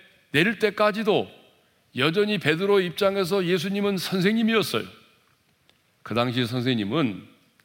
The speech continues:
좀 다른 사람보다 신분이 조금 높은 위치에 있는 사람을 일컫는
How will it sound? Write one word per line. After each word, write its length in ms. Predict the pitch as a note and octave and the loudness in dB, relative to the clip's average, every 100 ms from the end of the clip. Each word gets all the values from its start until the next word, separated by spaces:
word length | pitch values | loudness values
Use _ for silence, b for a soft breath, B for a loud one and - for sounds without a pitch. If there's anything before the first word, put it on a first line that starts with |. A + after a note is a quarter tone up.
| _ b b b b b - | _ b b b b b -8
좀 200 | D#3 E3+ | -6 -4
다른 380 | - A#2+ D3+ | -2 0 0
사람보다 720 | C3+ C3+ C#3 C3+ B2+ C3+ G3 B3 - - _ _ _ - | 0 0 2 0 0 0 0 -2 -14 -20 _ _ _ -10
신분이 680 | - - F3+ E3 E3+ F3 E3 | -6 -4 -2 -2 -2 -4 -6
조금 320 | D#3+ F3+ D3+ | -8 -4 -2
높은 320 | A#2 - D3+ | -2 -2 -2
위치에 340 | C3+ B2+ C#3 | -2 -4 -4
있는 220 | B2 A2+ A2+ | -2 -2 -4
사람을 540 | A2+ A2 A2 A2+ G#2+ | -2 0 0 -2 -2
일컫는 580 | G#2+ - B2 C3 D#3+ | -6 -6 -4 -2 -2